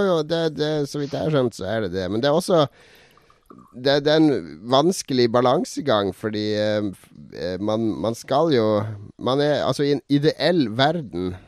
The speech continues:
eh, så vil jo et spillmedie ha tjue ansatte og uendelig med ru-, ressurser til å sk-,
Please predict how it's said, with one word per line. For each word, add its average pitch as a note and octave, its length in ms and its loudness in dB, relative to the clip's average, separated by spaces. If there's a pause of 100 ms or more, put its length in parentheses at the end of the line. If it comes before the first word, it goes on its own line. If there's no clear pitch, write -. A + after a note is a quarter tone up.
(260)
eh, E2+ 420 -8
så - 240 -6
vil B2+ 240 0
jo G#2 320 2 (560)
et - 160 -6
spillmedie A#2 800 -2
ha A2 200 0
tjue C3 440 -2
ansatte E2 680 -6 (260)
og G2+ 300 0
uendelig F#2 500 -2
med F#2 160 -6
ru-, A2 180 -6 (140)
ressurser G2+ 640 -4
til G#2 200 -6
å F#2 120 -4
sk-, - 180 -14